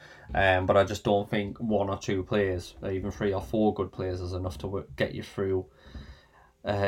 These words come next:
you know, into the next round when you've got that much quality. But I totally agree with you there. And I also agree, I think France is probably gonna be the standout, and they're most likely going to win the tournament.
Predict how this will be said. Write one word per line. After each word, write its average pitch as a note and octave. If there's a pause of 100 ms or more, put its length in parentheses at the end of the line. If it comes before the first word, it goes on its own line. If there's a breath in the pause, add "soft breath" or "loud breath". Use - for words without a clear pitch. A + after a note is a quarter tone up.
you G#2
know, G2
into F#2
the F#2+
next F#2+
round G2
when G2+
you've F#2+
got G#2
that G2+
much G2+
quality. G2+
But G#2
I G2
totally G2+
agree F#2+
with G2
you G2
there. G2
And G#2+
I G#2+
also A2+
agree, G2+
I G2
think G2+
France G2+
is -
probably G#2
gonna G2+
be G2+
the A#2
standout, G2+
and G2+
they're F#2+
most G2
likely -
going F#2+
to -
win F#2+
the G#2+
tournament. G2